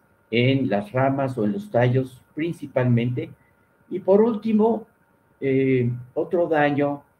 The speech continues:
muy común en los frutos que se llama paño o rosetting, que prácticamente no es provocado por un patógeno,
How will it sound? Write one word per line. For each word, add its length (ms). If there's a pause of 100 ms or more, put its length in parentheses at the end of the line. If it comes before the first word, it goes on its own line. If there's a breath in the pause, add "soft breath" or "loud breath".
muy 220
común 460
en 120
los 160
frutos 480
que 120
se 180
llama 500
paño 480 (200)
o 80
rosetting, 840 (440 loud breath)
que 140
prácticamente 720
no 140
es 120 (300)
provocado 500
por 140
un 100
patógeno, 600